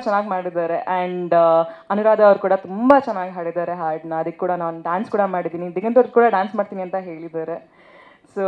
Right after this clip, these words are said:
ಆ, ಅದ್ರ ಜೊತೆಗೆ ಸಾಂಗಲ್ಲಿ ನಾನು ಅವ್ರಿಗೆ ಹೇಳಿದ್ದೆ, ಆ ಸಾಂಗ್ ಶೂಟ್ ನಡೀತಿರ್ಬೇಕಿದ್ರೆ ಹಿಂಗೆ ಇಟ್ಕೊಂಡಿದ್ದೀನಿ ರೊಮ್ಯಾಂಟಿಕ್ ಸಾಂಗು.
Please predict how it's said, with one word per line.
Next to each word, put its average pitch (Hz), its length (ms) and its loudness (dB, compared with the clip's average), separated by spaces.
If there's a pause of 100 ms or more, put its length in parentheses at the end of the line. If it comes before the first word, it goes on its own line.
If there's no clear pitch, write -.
(880)
ಆ, 202 500 4 (100)
ಅದ್ರ 247 200 4
ಜೊತೆಗೆ 302 800 0 (420)
ಸಾಂಗಲ್ಲಿ 302 420 6
ನಾನು 269 180 4
ಅವ್ರಿಗೆ 233 260 4
ಹೇಳಿದ್ದೆ, 202 300 -2
ಆ 180 100 2
ಸಾಂಗ್ 190 300 -2
ಶೂಟ್ 208 160 -2
ನಡೀತಿರ್ಬೇಕಿದ್ರೆ 170 1000 -6 (300)
ಹಿಂಗೆ 202 180 -12
ಇಟ್ಕೊಂಡಿದ್ದೀನಿ 180 600 -10
ರೊಮ್ಯಾಂಟಿಕ್ 180 500 -10
ಸಾಂಗು. 170 480 -12